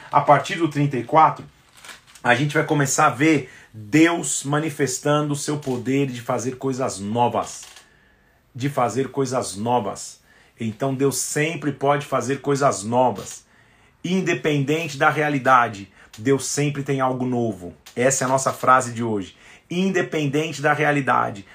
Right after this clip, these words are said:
Deus sempre tem algo novo, sempre uma nova oportunidade, sempre uma porta nova aberta, sempre é o novo de Deus. Então nós vamos refletir um pouco sobre os novos, os novos, as novas coisas de Deus agora nesses próximos capítulos.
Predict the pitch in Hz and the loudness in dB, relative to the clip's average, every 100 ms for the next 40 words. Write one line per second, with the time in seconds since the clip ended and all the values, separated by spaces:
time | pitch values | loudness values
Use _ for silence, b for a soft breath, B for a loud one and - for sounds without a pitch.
0 | B 107 143 147 147 147 151 143 151 143 | B 0 2 2 -2 -2 -2 -4 -2 0
1 | 143 135 131 123 107 - - 147 151 147 | 2 2 0 -2 -2 -6 -6 -4 -2 0
2 | 135 135 143 139 139 135 123 135 139 131 | 0 2 2 0 -2 -2 0 4 4 2
3 | 143 B - 156 151 143 135 143 147 143 | -6 B -6 -2 0 0 2 4 4 4
4 | 135 135 120 131 143 135 135 B - 156 | 0 0 0 2 2 0 -10 B -6 -4
5 | 156 151 143 139 143 139 139 139 135 113 | -2 2 2 4 4 2 0 0 0 -2
6 | 113 139 139 147 147 147 143 156 147 156 | -4 -2 -2 -2 -2 -4 -2 -4 -4 -6
7 | - 151 151 131 147 165 165 143 131 139 | -6 -4 -4 -2 0 0 -2 -4 -6 -2
8 | 147 165 156 - 117 143 160 151 - 160 | 2 2 0 -6 -4 0 2 0 -2 -2
9 | 156 143 135 151 147 131 131 147 147 - | -2 -2 -2 -2 0 0 2 2 0 -4
10 | 139 147 143 143 160 156 156 107 101 | -2 -2 -2 -2 -2 0 -4 -6 -14